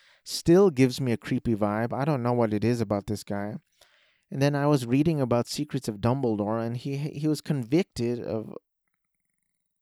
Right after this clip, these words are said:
of sexual assault. And I don't know. He just, he seems like, he seems like the type,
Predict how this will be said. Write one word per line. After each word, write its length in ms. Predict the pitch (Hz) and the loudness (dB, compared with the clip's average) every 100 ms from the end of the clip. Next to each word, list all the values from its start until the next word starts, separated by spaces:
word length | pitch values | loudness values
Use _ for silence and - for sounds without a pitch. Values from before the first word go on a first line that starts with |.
| - - _ 104 | -20 -20 _ -12
of 200 | 110 110 | -10 -8
sexual 480 | - 160 - 165 | -6 -4 -2 0
assault. 640 | 156 - 196 190 - - - _ _ _ _ _ _ _ _ 156 | -2 -2 -4 -4 -8 -16 -18 _ _ _ _ _ _ _ _ -10
And 200 | 131 123 | -8 -4
I 160 | 120 | -2
don't 180 | 135 113 | -2 0
know. 140 | 101 | -2
He 160 | 120 135 | -2 -4
just, 460 | 127 131 - - 147 | -2 -4 -6 -12 -10
he 120 | 151 | -8
seems 480 | - 165 165 156 143 | -6 -2 -2 -2 -2
like, 220 | 127 127 _ _ _ _ _ | -2 -4 _ _ _ _ _
he 120 | 175 | -12
seems 360 | 196 - 190 156 | -8 -4 -4 -2
like 160 | 123 - | -4 -4
the 140 | 101 | -10
type, 360 | - 80 73 | -8 -8 -8